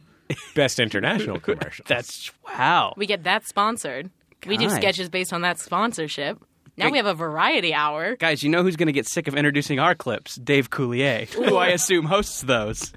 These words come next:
Speaker 3: I'll
Speaker 1: Uh,
Speaker 3: eat the puppet.
Speaker 1: Sonny D, real quick, could you get on the internet and just get us a phone number for the president slash owner?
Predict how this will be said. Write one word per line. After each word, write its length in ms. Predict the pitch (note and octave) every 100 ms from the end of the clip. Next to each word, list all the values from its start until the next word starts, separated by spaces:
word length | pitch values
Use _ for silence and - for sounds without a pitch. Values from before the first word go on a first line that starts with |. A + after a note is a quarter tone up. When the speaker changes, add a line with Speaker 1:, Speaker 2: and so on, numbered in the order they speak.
| - - C4+ D#4 C4
Speaker 3:
I'll 260 | F3 A#3+ A#3
Speaker 1:
Uh, 20 |
Speaker 3:
eat 80 | A3+
the 60 |
puppet. 360 | A#3 A3+ D#3 - -
Speaker 1:
Sonny 420 | - - C4+ C4+ B3
D, 240 | B3+ B3+
real 200 | A3 C4
quick, 220 | A#3 C4 -
could 160 | B3+
you 140 | F4 E4
get 260 | A#3+ A3
on 200 | F3+ F3
the 180 | E3 D3
internet 480 | C#3 D3+ C#3 C3+ C3+
and 280 | B2 A#2 B2+
just 320 | - A#4+ -
get 180 | - A#3+
us 160 | G3 -
a 80 |
phone 320 | D3 D#3 D3+ D3+
number 460 | D3 D3 D3 C#3+
for 400 | - - D3 C3
the 120 | A2
president 920 | G#2 - E3 E3+ D#3+ E3 E3 D#3 D#3+ -
slash 680 | - - C#3+ C#3 C3+ - - -
owner? 540 | C3+ C#3+ C#3+ C3+ C3